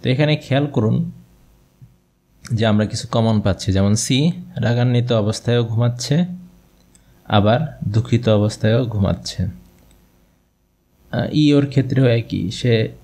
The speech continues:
রাগান্বিত অবস্থায় ঘুমাচ্ছে, আবার দুঃখিত অবস্থায়ও সে ঘুমাচ্ছে।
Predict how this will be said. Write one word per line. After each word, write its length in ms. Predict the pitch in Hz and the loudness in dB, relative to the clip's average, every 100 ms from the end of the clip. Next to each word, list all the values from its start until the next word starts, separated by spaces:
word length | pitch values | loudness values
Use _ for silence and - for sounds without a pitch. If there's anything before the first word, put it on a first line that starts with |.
| - | -8
রাগান্বিত 480 | 117 104 107 113 113 | 0 2 4 2 2
অবস্থায় 400 | 110 104 - 117 | 0 0 0 0
ঘুমাচ্ছে, 460 | 101 101 107 - 120 | 2 2 0 0 0
আবার 560 | 95 92 120 - - - _ _ _ _ - | 2 2 0 -2 -12 -20 _ _ _ _ -6
দুঃখিত 380 | 107 117 123 120 | -2 0 0 0
অবস্থায়ও 640 | 107 98 101 - 120 143 175 | 0 0 -2 -2 0 2 0
সে 280 | - 104 156 - - | -2 0 0 -4 -10
ঘুমাচ্ছে। 600 | - 101 98 87 - 87 | -6 0 0 0 -2 -6